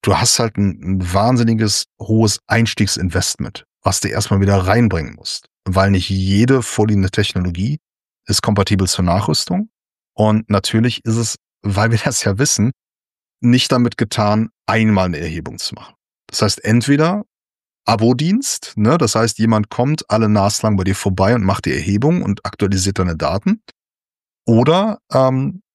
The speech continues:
du erhebst die selber, sprich, du holst dir diese, äh, Rapid Sensors, also sprich, die auch im Feld direkt machen können. Aber jeder, der auch schon mal im Labor gewa-, äh, gearbeitet hat, weiß, die müssen auch gewartet werden, kalibriert werden,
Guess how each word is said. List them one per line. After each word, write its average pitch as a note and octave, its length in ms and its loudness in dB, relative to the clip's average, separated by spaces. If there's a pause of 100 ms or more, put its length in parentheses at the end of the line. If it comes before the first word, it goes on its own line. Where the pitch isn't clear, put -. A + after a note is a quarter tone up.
(100)
du A#2 160 2
erhebst A2 340 0
die G2+ 60 2
selber, G2+ 440 0 (200)
sprich, - 440 -4
du - 140 -4
holst B2 260 -2
dir G#2 60 0
diese, F#2 440 -2 (320)
äh, G2+ 160 -4 (240)
Rapid A2 420 0
Sensors, D#3+ 600 0
also G2+ 200 -2
sprich, - 300 -4
die G2+ 140 -2
auch G2 320 -2
im A2 200 2
Feld G#2+ 320 0
direkt F#2 200 -2
machen G2+ 240 0
können. F3 260 0 (380)
Aber G#2 160 0
jeder, A#2+ 180 4
der A2 140 2
auch G2+ 60 0
schon - 160 0
mal A2 60 4
im G#2 60 2
Labor F#2 340 0
gewa-, F2+ 200 -6 (120)
äh, G2+ 520 -8
gearbeitet G2+ 380 2
hat, F2+ 60 -4
weiß, F#2 260 0
die G2 80 0
müssen F2+ 220 0
auch D#2+ 160 -2
gewartet F2+ 480 -2
werden, E2 280 -2
kalibriert G2 560 0
werden, F#2 480 0